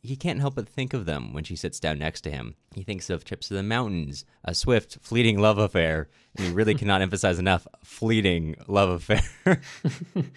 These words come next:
And so he begins to talk with her, and they, they have this kind of awkward conversation where he offers a bone to her dog and asks her, "How long has she been in Yalta?" And it's really a very awkward conversation. Halfway through, they just stop talking,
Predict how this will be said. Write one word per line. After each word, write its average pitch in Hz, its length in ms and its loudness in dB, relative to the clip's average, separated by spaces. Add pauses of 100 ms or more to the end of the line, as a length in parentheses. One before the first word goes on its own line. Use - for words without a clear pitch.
(1080)
And 123 160 -2
so 147 120 0
he 139 40 2
begins 131 260 0
to - 40 -14
talk 156 240 4
with 95 140 -2
her, 73 200 -4
and 92 160 -6
they, 95 60 -4
they 123 140 -2
have 131 80 0
this 131 120 -4
kind 127 140 -2
of - 100 -8
awkward 104 340 2
conversation 92 680 -2
where 80 140 -4
he 78 300 -6
offers 80 340 -4
a 80 60 -6
bone 80 400 -4
to 71 100 -10
her 78 80 -6
dog 120 440 0
and 110 160 -6
asks - 340 -10
her, 135 260 -6 (260)
"How 131 80 -4
long 107 140 -2
has 85 120 -4
she 92 100 -6
been 80 180 -4
in 90 60 -6
Yalta?" 113 540 -2
And 85 240 -4 (360)
it's - 200 -12
really 143 520 0 (160)
a 101 80 -8
very 98 360 0
awkward 82 360 -2
conversation. 80 760 -6 (500)
Halfway 85 320 -2
through, 90 220 -2
they 85 160 0
just 90 360 -8
stop 80 300 -4
talking, 73 420 -6